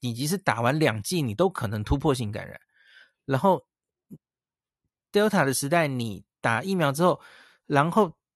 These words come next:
不太会传染给别人的这件事，其实已经是比较失效的吼，相对于对于 Alpha 的时候，是比较失效的。所以因此，我觉得拼第一剂覆盖率是没有问题的，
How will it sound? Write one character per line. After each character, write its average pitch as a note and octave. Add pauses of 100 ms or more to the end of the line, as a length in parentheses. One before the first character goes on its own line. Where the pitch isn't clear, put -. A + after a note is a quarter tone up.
(120)
不 E3
太 A3+
会 A3
传 E3
染 D3+
给 C#3
别 A2+
人 A#2+
的 B2
这 D#3
件 C3+
事， C3+ (200)
其 C3
实 D3+
已 A#2
经 D#3+
是 B2 (360)
比 A2
较 D#3
失 -
效 C3
的 -
吼， G#2+
相 D#3
对 D3+
于 A#2+
对 C3
于 A#2+
Alpha B2
的 -
时 -
候， - (200)
是 -
比 G#2
较 D3
失 -
效 -
的。 - (440)
所 -
以 G#3+
因 A3
此， B2+
我 C#3
觉 C#3
得 D3 (480)
拼 F#3
第 E3
一 D#3+
剂 D#3
覆 D3
盖 C3
率 B2
是 B2
没 A2+
有 A#2
问 A2
题 -
的， -